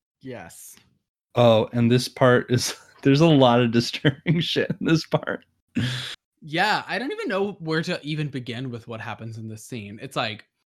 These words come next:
Speaker 1: he goes to society. In society, his wife is currently being courted by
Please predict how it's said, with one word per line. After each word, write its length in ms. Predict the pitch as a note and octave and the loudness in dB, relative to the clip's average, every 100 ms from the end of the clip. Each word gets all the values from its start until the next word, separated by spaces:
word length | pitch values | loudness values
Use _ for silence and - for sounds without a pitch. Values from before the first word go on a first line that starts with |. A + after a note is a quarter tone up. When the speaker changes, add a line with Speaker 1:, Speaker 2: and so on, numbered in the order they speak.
| _ _ _ _ _ | _ _ _ _ _
Speaker 1:
he 140 | F3+ | -6
goes 280 | D#3 D#3+ E3+ | 0 0 0
to 100 | G#3 | -4
society. 840 | G#3 G3 C#3 A#2+ A#2+ A#2 A2+ A2+ G#2 _ _ _ _ | -8 -6 -6 -4 -4 -6 -6 -8 -10 _ _ _ _
In 200 | F3 F#3+ | 0 0
society, 720 | - G3+ E3 B2+ B2+ A#2+ A#2 A#2 | -2 -6 -4 -2 -4 -6 -8 -6
his 260 | E3+ C#3+ | -4 -4
wife 420 | C#3+ C#3 D#3 F3+ - | -2 0 0 -2 -4
is 320 | D3 C3+ A2+ - | -6 -6 -8 -16
currently 720 | - E3 D#3+ D#3 D#3 C3+ C3 C3+ _ _ _ _ C#3+ | -4 0 0 -2 -6 -6 -8 -12 _ _ _ _ -6
being 280 | C3+ D3 D3 | 0 2 2
courted 680 | D3 - E3 D#3 C#3 C3 - - | -2 -2 0 0 0 -4 -6 -4
by 580 | A#2+ A#2+ A2+ A2+ A2 | -2 -2 -2 -4 -6